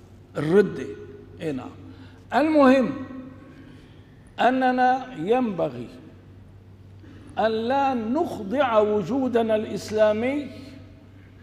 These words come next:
تحت ولاية غير المسلمين، يعني تبعية، وهذا شيء طبيعي. نحن أعزة، وعندما نقول نحن أعزة لا نريد أن نستعبدهم، لا،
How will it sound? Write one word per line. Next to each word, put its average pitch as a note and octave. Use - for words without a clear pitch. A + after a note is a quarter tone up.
تحت G#3+
ولاية A3
غير D#3+
المسلمين، -
يعني C4+
تبعية، C4
وهذا A#3+
شيء A#3
طبيعي. C4
نحن C4
أعزة، C#4
وعندما C4
نقول C4
نحن B3+
أعزة C4+
لا D#4
نريد F4
أن A#3
نستعبدهم، G#3+
لا، C4+